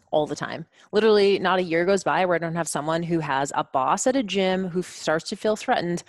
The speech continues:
by them building their side hustle. So my, always my answer is go to them. Like, I was like, "Have an honest conversation." You need to have a conversation about what you're doing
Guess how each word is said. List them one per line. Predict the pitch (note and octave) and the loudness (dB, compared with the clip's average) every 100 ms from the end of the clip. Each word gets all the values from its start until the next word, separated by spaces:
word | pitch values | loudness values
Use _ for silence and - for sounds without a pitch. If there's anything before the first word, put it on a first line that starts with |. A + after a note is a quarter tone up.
| - - _ | -20 -20 _
by | D#3+ D3+ | 0 0
them | D3 D3 | 0 0
building | D#3+ D#3+ E3 | 0 0 0
their | D3+ D#3 | -2 -4
side | C#3 C#3+ | -4 -4
hustle. | C#3 - - - - - - - | -6 -4 -4 -6 -12 -20 -20 -10
So | - G3+ F#3 - | 0 4 4 0
my, | F#3+ F#3+ B3+ C#4+ - _ _ _ _ - - | -2 0 0 0 -4 _ _ _ _ -6 0
always | A3 B3+ F3+ | 2 2 0
my | E3+ | 0
answer | C#3+ D#3 - G#3 | -2 -4 -2 -4
is | G3+ | 0
go | A3+ | 0
to | B3 | 0
them. | C#2 G#3+ - | -4 -8 -8
Like, | F#3+ | -2
I | G3+ | 0
was | G#3 | 0
like, | G#3+ | 0
"Have | A3 | 0
an | A#3+ | 2
honest | A3 - | 0 -2
conversation." | F#3+ F#3+ D#3 - E3+ | -6 -6 -6 -6 -6
You | |
need | E3+ E3+ | -4 -2
to | F#3+ | -2
have | G3+ | -2
a | F#3+ | -2
conversation | F#3+ A3+ - - - | -4 -2 -4 -4 -4
about | F3 D3+ C#3+ | -2 -2 0
what | D3+ | -2
you're | F#3 G3+ | 0 -2
doing | E3 F#2 G3+ | -2 -2 -4